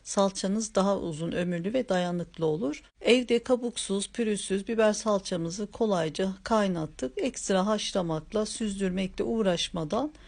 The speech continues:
kısa sürede çok lezzetli biber salçamızı hazırladık.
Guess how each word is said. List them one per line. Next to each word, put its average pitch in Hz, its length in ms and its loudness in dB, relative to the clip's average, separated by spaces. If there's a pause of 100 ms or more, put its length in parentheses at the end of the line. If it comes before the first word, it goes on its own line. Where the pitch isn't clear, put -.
(180)
kısa 277 260 0
sürede 190 400 0
çok 240 320 -4
lezzetli 185 420 -2
biber 208 300 2
salçamızı 185 720 -2
hazırladık. 190 760 -2